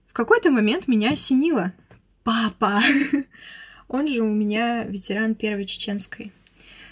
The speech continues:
Кто-то называет ее войной, кто-то кампанией. Вот. А, он попал туда в восемнадцать-девятнадцать лет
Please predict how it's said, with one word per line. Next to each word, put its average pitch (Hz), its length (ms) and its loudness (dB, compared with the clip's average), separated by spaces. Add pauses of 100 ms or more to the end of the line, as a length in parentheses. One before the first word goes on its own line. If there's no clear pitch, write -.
(340)
Кто-то 196 240 -6
называет 185 460 -2
ее 180 140 -2
войной, 208 380 -2
кто-то - 300 -16
кампанией. 220 680 -6 (420)
Вот. 208 300 -10 (440)
А, 214 360 -8
он 233 140 -2
попал 294 320 -6
туда 233 460 -6
в 220 80 -12
восемнадцать-девятнадцать 208 1300 -6
лет 233 320 -8